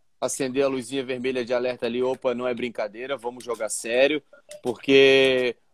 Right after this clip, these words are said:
um vacilo cai fora, já acaba com todos os planos do ano, porque é aquilo que a gente falou, né? Pra bater a meta do ano, teria que chegar uma, acho que final de Libertadores ou semifinal de Libertadores,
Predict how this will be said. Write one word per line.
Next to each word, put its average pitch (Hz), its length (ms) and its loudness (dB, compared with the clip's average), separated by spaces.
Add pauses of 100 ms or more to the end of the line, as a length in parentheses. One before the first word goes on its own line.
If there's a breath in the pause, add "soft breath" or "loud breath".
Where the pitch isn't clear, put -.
um 156 200 -2
vacilo 160 600 2
cai 151 280 0
fora, 165 520 0
já 151 220 0
acaba 156 340 0
com 147 160 -8
todos 165 300 -2
os 156 140 -8
planos 147 320 -4
do 123 200 -2
ano, 160 320 4 (680)
porque - 160 -2
é 135 40 6
aquilo 160 240 2
que - 60 2
a 165 60 4
gente 147 220 -6
falou, 151 320 6
né? 117 100 0
Pra 123 160 2
bater 131 300 2
a 139 80 4
meta 139 320 2
do 135 160 2
ano, 160 320 4
teria 143 260 -2
que - 60 -12
chegar 135 520 4 (840)
uma, 113 840 0 (300)
acho - 180 -12
que 104 380 0
final 123 420 6
de 123 60 2
Libertadores 120 680 6
ou 123 60 2
semifinal 135 580 0
de 120 60 -4
Libertadores, 120 920 0